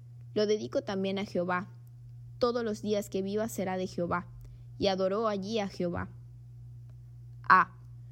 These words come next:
Lo llevó consigo. Esto fue difícil para Ana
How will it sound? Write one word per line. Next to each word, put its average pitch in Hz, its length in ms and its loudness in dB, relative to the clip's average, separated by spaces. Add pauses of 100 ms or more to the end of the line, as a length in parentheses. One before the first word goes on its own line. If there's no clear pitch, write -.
(200)
Lo 196 100 2
llevó 202 360 2
consigo. 196 540 0 (880)
Esto 277 260 0
fue 285 160 0
difícil 247 500 0
para 196 400 2
Ana 214 320 -2